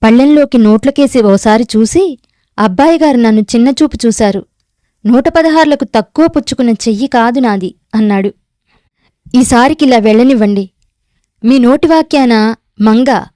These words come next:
అదే మాటొస్తోంది నాకు అలవాటు చొప్పున. మంజరికి రెండు చిన్న వేషాలు దొరకనివ్వండి, మీకు పట్టుబట్టలు పెట్టుకుంటాం" అన్నాడు చలపతి.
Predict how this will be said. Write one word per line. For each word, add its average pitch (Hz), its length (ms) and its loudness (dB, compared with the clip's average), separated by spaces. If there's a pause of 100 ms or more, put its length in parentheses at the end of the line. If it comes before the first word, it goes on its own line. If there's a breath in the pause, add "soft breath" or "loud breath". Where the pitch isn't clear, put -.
(500)
అదే 233 240 0
మాటొస్తోంది 214 760 -2 (260)
నాకు 214 220 -2
అలవాటు 214 460 -2
చొప్పున. 196 400 -6 (680)
మంజరికి 262 500 2
రెండు 240 240 0
చిన్న 254 320 0
వేషాలు 269 440 0
దొరకనివ్వండి, 202 720 -2 (480)
మీకు 226 240 0
పట్టుబట్టలు 262 600 -2
పెట్టుకుంటాం" 196 560 -4 (420)
అన్నాడు 202 440 0
చలపతి. 190 340 -6